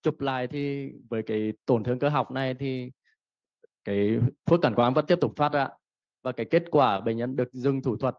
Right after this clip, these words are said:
chuyển về và chụp C T với một cái hình ảnh xuất huyết não rất lớn và khứ trú ở vùng tưới máu động mạch não giữa, chứng tỏ cái xuất huyết não này là hoàn toàn do thủ thuật. Và cái hậu quả thì bệnh nhân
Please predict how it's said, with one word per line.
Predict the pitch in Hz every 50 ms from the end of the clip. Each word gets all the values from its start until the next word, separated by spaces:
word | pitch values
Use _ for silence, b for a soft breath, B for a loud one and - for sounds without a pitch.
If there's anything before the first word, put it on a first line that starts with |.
| 120 _
chuyển | - 127 107 98
về | 101 127 131 131
và | 131
chụp | 127 - 117
C | - -
T | 131 131 - 139 135 139 135
với | 120 110
một | 107 113 107 -
cái | - 101
hình | 101 101 101 107 110 123 123 127
ảnh | 117 98 92
xuất | - 151 147
huyết | 185 170
não | 143 131 117 123
rất | 165 175 156
lớn | 131 110 107 107
và | 113 127
khứ | - - 156 160 165
trú | 143 113 110
ở | 110
vùng | 104 113 143 143 139 135 135 135 131 131 143 _ _ _ _ _ _
tưới | - 113 107
máu | 107 104 104 107 110
động | 117 113 113
mạch | 117 110 - - 113 113 113 - - _ _ _ _
não | 123 120 135
giữa, | 143 147 165 165 180 175 - _ _ _ _ _ _ _ _
chứng | 113 107
tỏ | 107 135 117 104
cái | 101 104 98 104 104 104
xuất | - - 175 175
huyết | 160 127
não | 127 120 117
này | 143 143 135
là | 135 131 127 127 127 127
hoàn | 135 131 127
toàn | 127 120 113
do | 120 127
thủ | 131 131 117 117
thuật. | 120 110 - _ _ _ _ _ _ _ _ _ _ _
Và | - 131 131
cái | 135 135 131 131 131
hậu | 127 127 120 117
quả | - 131 117 95 95
thì | - 127 123
bệnh | 123 117 117
nhân | 117 120 123 131 135 135 135 135 135 135